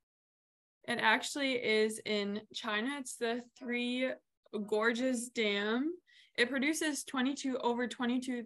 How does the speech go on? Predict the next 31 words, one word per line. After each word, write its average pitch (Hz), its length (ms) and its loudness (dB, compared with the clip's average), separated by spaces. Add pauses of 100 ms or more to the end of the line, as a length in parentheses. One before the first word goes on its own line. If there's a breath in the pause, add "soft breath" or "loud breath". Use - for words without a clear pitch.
thousand 233 480 4
megawatts, 196 640 -2
which 226 200 -2
is 220 140 -2
just 240 240 -2
an 220 80 0
insane 220 600 0
amount 180 320 -2
of 226 60 -6
power. 214 480 2 (680 soft breath)
Um, 220 560 2
it 254 80 0
was 254 220 4
built 233 340 0
from 247 200 0
nineteen 226 500 0
ninety-four 226 580 2
to 277 100 0
two 240 160 -4
thousand 220 380 0
twelve 240 500 0 (280)
with, 220 240 0 (400)
out 240 280 4
of 208 320 0 (340)
over 262 440 2 (180)
four 254 220 2
hundred 254 380 -2
thousand 240 480 4
tons 233 280 0
of 214 120 -2
steel, 220 640 -2